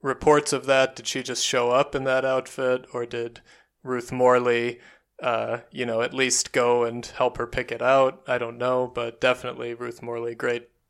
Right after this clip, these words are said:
costume design, and it's unfortunate that, yeah, the Academy is generally reticent, um,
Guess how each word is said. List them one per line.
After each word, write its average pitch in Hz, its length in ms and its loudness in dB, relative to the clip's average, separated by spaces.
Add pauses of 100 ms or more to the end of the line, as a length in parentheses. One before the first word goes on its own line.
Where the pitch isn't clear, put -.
(280)
costume 120 380 -4
design, 117 480 -6
and 117 180 -10 (720)
it's 170 160 0
unfortunate 151 680 0
that, 135 120 -4
yeah, 127 220 4
the 123 120 -6
Academy 120 420 -4
is 117 140 -8
generally 117 400 -4
reticent, 117 760 -6 (140)
um, 117 460 -10